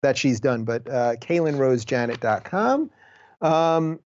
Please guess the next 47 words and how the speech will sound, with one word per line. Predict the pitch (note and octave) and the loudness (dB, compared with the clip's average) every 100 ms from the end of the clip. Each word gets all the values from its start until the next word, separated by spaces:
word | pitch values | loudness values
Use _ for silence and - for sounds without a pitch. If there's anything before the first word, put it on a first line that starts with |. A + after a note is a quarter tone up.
| _ | _
Ulysses | F3 F#3 G#3+ B3 B3 G#3 F3 | 2 4 4 4 0 0 0
in | D#3+ | -2
Carson, | - F#3 - F3 | 0 0 -2 -2
California. | F3 E3 G3 F3+ | -2 -2 -6 -6
"I'm | C#3 | -8
planning | C3+ F3+ F3 | -6 -4 -4
on | D#3 | 0
writing | E3+ F3+ E3 | 0 2 0
my | C#3+ | -2
first | F#3 F3 - | 0 -2 0
book. | G3+ G3+ | 0 0
Any | F3+ F3+ | 0 0
advice? | D3+ F#3 F3 - - - - _ _ | 2 2 2 -2 -16 -20 -20 _ _
Considering | E3 D3 B3 A#3 | -6 0 4 4
my | G3 | 4
book | F3+ G3+ | 0 -2
came | F#3+ F#3+ | -2 0
out | F3+ | 0
today, | F3+ G3 E3+ | 0 0 0
I | |
don't | F3+ | 0
know | G3 | -4
that | F3+ F3 | -6 -6
I | |
can | E3 D#3 | -8 -6
give | F3 | -4
you | E3+ | -2
any | E3+ D#3 | -4 -4
great | C#3+ E3 D#3+ | -2 0 -2
advice | C3+ D#3+ C#3+ - | -2 -2 -2 -4
other | F3 F3 F#3 F3+ F3+ - | -2 0 2 2 0 -4
than | D3 D#3 D3+ D3+ D3 D3+ _ | -6 -4 -4 -6 -8 -12 _
write | C3 D#3+ G#3 | -2 -2 0
what | E3+ E3+ | -6 -8
you | D3 | -10
believe. | C3 A#2+ C3+ B2 G2 - _ _ - | -8 -6 -6 -6 -10 -16 _ _ -2
Write | C#3 F3 | -2 0
what | E3 | -2
you | D#3 | -2
believe. | C3+ C#3 D3 C#3 B2 | -2 0 2 2 0
That's | C3 C#3 D#3 | -2 -2 2
it, | D#3+ C#3 | 2 0
man. | B2+ A#2+ | -4 -6
I | B2 | -4
mean, | C3 C3 | -4 0
just | C#3+ C#3 - _ _ - _ E3 | -2 -2 -8 _ _ -20 _ -2
don't, | E3 F3 | 2 2